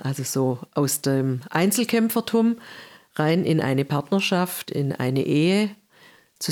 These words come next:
zusammenzugehören und für diesen Weg, der ja auch so eine Aufgabe ist,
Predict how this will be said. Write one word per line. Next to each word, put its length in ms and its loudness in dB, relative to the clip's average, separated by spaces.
zusammenzugehören 1200 4
und 580 0
für 180 -2
diesen 460 2
Weg, 500 0
der 120 4
ja 220 2
auch 80 -2
so 160 0
eine 120 0
Aufgabe 560 0
ist, 380 0